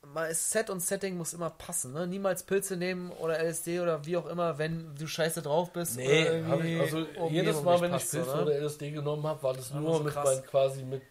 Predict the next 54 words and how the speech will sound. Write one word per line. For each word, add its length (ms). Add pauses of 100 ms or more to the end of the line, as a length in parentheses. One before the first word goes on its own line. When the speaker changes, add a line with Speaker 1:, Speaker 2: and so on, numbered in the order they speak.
(100)
Speaker 2:
wirklich 360
korrekten 540
Leuten, 360
Speaker 1:
Ja, 140
ja, 140
genau, 260
das 100
Speaker 2:
wo's 100
Speaker 1:
ist 20
wichtig. 160
Speaker 2:
geil 160
war, 140
so, 200
weißt 140
Speaker 1:
Ja, 80
Speaker 2:
du? 60
Speaker 1:
das 100
ist 60
wichtig. 360
Speaker 2:
Auf 160
jeden 220
Fall. 220 (200)
Speaker 1:
Ja, 120
ich 120
hatte 160
diesen, 280
pass 160
auf, 180
ich 80
hab 100
diesen, 460
ich 120
hab 100
dieses 280
Päckchen 400
gefressen, 680
diese 180
ganzen 320
Pilze 400
und 100
das 120
ist 140
ja 100
so, 220
das 200 (520)
dauert, 440 (520)
dauert 260
eine 80
Dreiviertelstunde, 960
Stunde, 420
bis 220
es 140
ja 160
irgendwie 600